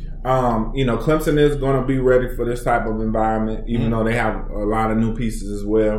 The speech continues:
Speaker 2: Right.
Speaker 1: Um, so I think kinda, I would say even Steven in some of these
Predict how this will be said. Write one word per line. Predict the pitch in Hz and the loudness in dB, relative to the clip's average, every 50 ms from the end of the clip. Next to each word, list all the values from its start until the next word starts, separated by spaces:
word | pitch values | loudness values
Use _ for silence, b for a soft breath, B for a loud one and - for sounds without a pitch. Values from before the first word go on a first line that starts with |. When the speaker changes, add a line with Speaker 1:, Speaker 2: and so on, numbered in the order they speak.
| 110 - - | -4 -6 -6
Speaker 2:
Right. | 90 87 85 85 - - - 113 | -6 -6 -6 -6 -8 -8 -6 -2
Speaker 1:
Um, | 120 123 120 | -2 -2 0
so | - - | 2 2
I | 151 - 311 | 2 2 0
think | - - 240 220 - B B B B B B B B - | 0 -2 -2 -2 -2 B B B B B B B B -6
kinda, | - 175 180 214 - 330 320 277 262 - - - - - - - - - - - - - _ _ - - _ - - - _ - - - _ _ _ _ _ _ _ - - _ - - | -2 0 0 2 0 0 0 0 0 0 -2 -6 -8 -10 -10 -10 -12 -12 -14 -16 -20 -20 _ _ -20 -20 _ -20 -20 -20 _ -20 -20 -20 _ _ _ _ _ _ _ -20 -20 _ -14 -8
I | - 160 - | -6 -4 -2
would | 359 - | 0 0
say | - 185 175 156 | 2 2 2 2
even | 160 175 175 165 165 156 | 2 2 0 0 -2 -2
Steven | - - - 175 170 160 156 143 | -2 -2 0 0 2 2 2 2
in | 131 131 | 0 0
some | 131 - 143 139 165 165 | 0 0 -2 0 0 0
of | 143 123 110 | 0 0 -2
these | 117 113 110 110 110 107 107 107 - - | -2 -2 -2 -2 -2 -2 -4 -6 -10 -12